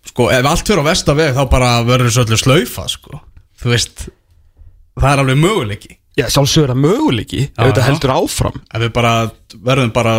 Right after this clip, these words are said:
Speaker 1: eins svartsýnir og hægt er, en annars verður þetta bara sá veruleiki núna að, að það verða bara menn fjarverandi vegna leikbanna, vegna þess að þeir eru í sóttkví eða meiddir eða hvernig sem það er. Uh, en sko,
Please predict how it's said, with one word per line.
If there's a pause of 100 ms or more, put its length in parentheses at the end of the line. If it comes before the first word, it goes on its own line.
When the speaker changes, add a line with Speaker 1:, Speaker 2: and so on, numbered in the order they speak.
(220)
Speaker 1:
eins
svartsýnir
og
hægt
er,
en
annars
verður
þetta
bara
sá
veruleiki
núna (100)
að, (480)
að
það
verða
bara
menn
fjarverandi
vegna
leikbanna,
vegna
þess
að
þeir
eru
í
sóttkví
eða
meiddir
eða (320)
hvernig
sem
það
er. (880)
Uh, (400)
en
sko,